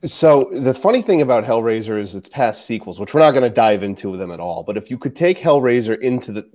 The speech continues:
this, if you wanna call it part two or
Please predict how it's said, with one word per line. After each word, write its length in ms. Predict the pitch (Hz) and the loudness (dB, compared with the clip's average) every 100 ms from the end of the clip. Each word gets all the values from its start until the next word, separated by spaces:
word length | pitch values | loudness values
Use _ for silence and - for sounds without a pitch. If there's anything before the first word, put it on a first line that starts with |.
| 98 | -8
this, 180 | 120 104 _ _ _ _ _ _ | -8 -8 _ _ _ _ _ _
if 100 | 107 | -6
you 100 | 110 | -2
wanna 140 | 110 | 0
call 200 | 101 104 | 0 0
it 120 | 95 - | 0 0
part 300 | 104 - - | -2 -2 -4
two 320 | 131 127 113 | 0 4 4
or 200 | 90 76 | 2 0